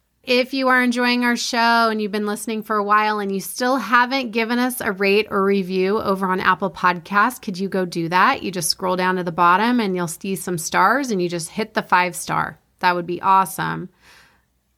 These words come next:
Uh, it's, we're also over on Spotify. So you can do that over on Spotify. We are on only one source of social media. We are on Instagram.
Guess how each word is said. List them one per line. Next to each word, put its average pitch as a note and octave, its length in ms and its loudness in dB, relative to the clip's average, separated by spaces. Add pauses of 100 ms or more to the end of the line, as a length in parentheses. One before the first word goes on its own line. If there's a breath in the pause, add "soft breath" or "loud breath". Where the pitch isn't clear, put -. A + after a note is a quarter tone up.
(140)
Uh, G#3 1400 -2
it's, G#3 180 -6
we're A3+ 260 2
also A#3+ 360 2
over A#3 240 0
on A3+ 160 4
Spotify. C4+ 640 0 (520)
So - 160 -10
you F#3+ 180 -4
can F#3+ 140 -6
do F#3 140 -4
that F#3+ 120 -2
over F#3+ 220 -2
on G#3+ 140 -2
Spotify. F3 760 0 (580 soft breath)
We G#3+ 500 -4
are G#3 180 2
on F#3+ 420 4
only G#3+ 320 -2
one A3+ 640 2
source A#3 520 0
of G3+ 180 0
social G#3 500 -2
media. F3+ 680 0 (180)
We G3+ 180 0
are G3+ 140 4
on F#3+ 260 4
Instagram. E3 800 -4